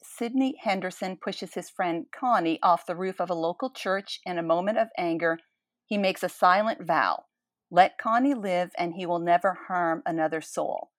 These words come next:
When Connie stands up, laughs, and walks away, what follows for Sidney is an adulthood in which his rural community uses his pacifism to exploit him.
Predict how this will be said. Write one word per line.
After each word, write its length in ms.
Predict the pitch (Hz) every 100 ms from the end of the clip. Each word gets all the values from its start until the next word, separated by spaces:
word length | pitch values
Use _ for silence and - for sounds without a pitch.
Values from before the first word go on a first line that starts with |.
| _ _ _
When 140 | - 170
Connie 380 | - 208 220 202
stands 460 | - 214 226 247
up, 140 | 262 254
laughs, 420 | 196 180 180 -
and 120 | 185 175
walks 300 | 170 185 -
away, 380 | 175 151 143 160 _ _ _
what 260 | 175 - -
follows 400 | 190 202 233 233
for 140 | 240
Sidney 520 | 196 - 175 170 165 -
is 140 | 160
an 80 | 165
adulthood 680 | 160 185 185 - - 113 - -
in 120 | 180
which 200 | 160 -
his 200 | 165 170
rural 360 | 180 185 214
community 720 | 226 - 208 175 160 156 156 _ _ _ _ -
uses 440 | 180 196 202 226
his 160 | 254 220
pacifism 880 | - 196 180 - 165 156 143 147 151 -
to 80 |
exploit 560 | 160 - - 165 151 147
him. 200 | -